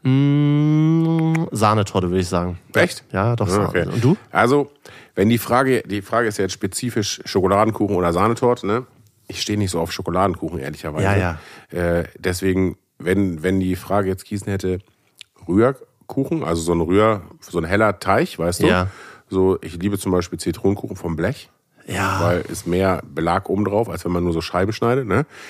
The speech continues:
Speaker 2: Ähm, wenn es jetzt Schokoladenkuchen wäre, dann würde ich tatsächlich auch eher sagen Torte.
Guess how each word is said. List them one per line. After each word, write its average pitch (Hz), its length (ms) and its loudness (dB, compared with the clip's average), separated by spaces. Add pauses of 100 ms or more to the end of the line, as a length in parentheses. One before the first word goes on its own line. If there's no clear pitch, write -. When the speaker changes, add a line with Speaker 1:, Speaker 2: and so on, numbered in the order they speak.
(280)
Speaker 2:
Ähm, 92 440 0 (2000)
wenn 95 140 -2
es 104 60 -4
jetzt - 280 -2
Schokoladenkuchen 120 560 0
wäre, 113 140 0
dann 104 160 0
würde 113 120 4
ich 104 60 -2
tatsächlich 98 320 -4
auch - 160 -6
eher 95 180 -2
sagen 87 260 0
Torte. 110 520 -2